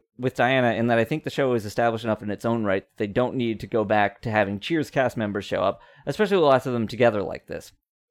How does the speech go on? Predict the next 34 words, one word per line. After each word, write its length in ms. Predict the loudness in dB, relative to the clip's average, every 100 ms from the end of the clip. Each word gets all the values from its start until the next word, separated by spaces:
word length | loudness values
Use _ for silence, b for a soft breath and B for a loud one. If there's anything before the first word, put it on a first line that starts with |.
| _ _ -4
I've 100 | 2
never 200 | 2 2
seen 240 | 0 -4
Cheers, 360 | -2 0 0 -2
so 520 | 2 4 6 4 0
maybe 300 | -2 -2 0
that's 240 | 0 0 0
why 200 | 0 0
this 160 | 0
episode 440 | -4 -6 -2 -2 0
doesn't 200 | -2 -4
really 180 | -6 -2
work 240 | -4 -4
for 100 | -4
me, 280 | -2 -2 -4 b b
though 120 | 0 2
I 60 |
know 160 | 2 2
enough 240 | 0 -2
about 240 | 0 -2 -2
the 60 |
characters 420 | -4 -4 -4 -10
to 100 | -8
get 180 | -4 -2
most 260 | 0 -2 -2
of 60 |
what's 140 | -6 -6
going 280 | -6 -4 -4
on. 260 | -6 -10 -20 _ _
Mostly, 420 | 0 0 0 0
though, 220 | 2 4 4
I 80 |
just 200 | 2 -4
think, 180 | -4 -8